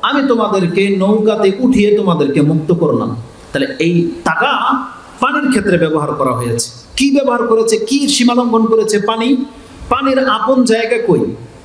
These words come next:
এখন নদী দেখতে পাচ্ছেন, পানি কিন্তু আপন সীমানার মধ্যে আছে। পানি আমাদের সাথে একবার সীমা লঙ্ঘন করেছিল অষ্টআশিতে, পানি একবার সীমা লঙ্ঘন করেছিল আটানব্বইতে,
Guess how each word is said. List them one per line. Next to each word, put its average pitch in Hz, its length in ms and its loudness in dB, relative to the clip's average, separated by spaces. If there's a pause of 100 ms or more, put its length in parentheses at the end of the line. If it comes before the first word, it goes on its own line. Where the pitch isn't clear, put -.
(120)
এখন 175 220 0
নদী 196 280 2
দেখতে 190 280 0
পাচ্ছেন, 143 520 0
পানি 208 160 -2
কিন্তু 196 260 2
আপন 180 340 2
সীমানার 190 460 2
মধ্যে 170 340 0
আছে। 120 320 -6 (680)
পানি 254 580 2
আমাদের 220 380 0
সাথে 208 320 0
একবার 196 500 0
সীমা 214 260 0
লঙ্ঘন 196 380 2
করেছিল 185 460 2
অষ্টআশিতে, 170 880 0 (520)
পানি 196 260 -2
একবার 190 360 0
সীমা 220 260 0
লঙ্ঘন 214 420 2
করেছিল 185 440 2 (100)
আটানব্বইতে, 165 880 0